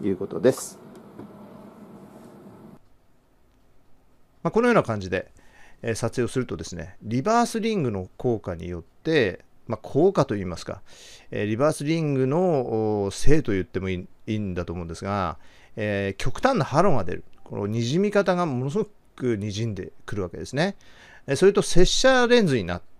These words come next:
てくるわけです。画像を結ぶ位置が違うわけですから、接写撮影ということになります。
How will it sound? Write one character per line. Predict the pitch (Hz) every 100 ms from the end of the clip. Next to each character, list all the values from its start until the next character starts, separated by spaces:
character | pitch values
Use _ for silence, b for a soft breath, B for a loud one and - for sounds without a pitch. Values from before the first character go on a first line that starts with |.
| 185
て | 90 90 - -
く | -
る |
わ | 90
け | -
で | 85
す。 | -
画 | 135 139
像 | 175
を |
結 | 160 143
ぶ | 170 165 147
位 |
置 | 156 147
が |
違 | 82 - 98
う |
わ | 92
け | 90
で | 87
す |
か | -
ら、 | 82 80
接 | - 117
写 | - -
撮 | 170 190 -
影 | 104
と | 76 - -
い | 104
う | 98
こ | 92
と | 87
に |
な | 82
り |
ま | -
す。 | -